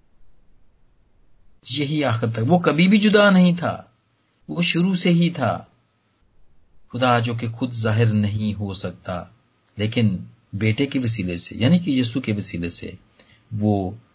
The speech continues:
ظاہر ہوتا رہا، اور پھر آخر میں وہ اس زمین کے اوپر آ کے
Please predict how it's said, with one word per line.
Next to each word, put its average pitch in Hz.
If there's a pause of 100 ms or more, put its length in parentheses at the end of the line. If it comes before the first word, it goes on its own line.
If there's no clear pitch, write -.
(540)
ظاہر 104
ہوتا 98
رہا، 85 (560)
اور 123
پھر 143 (140)
آخر 156
میں 117 (440)
وہ 127
اس 139
زمین 127
کے 123
اوپر 117
آ 117
کے 113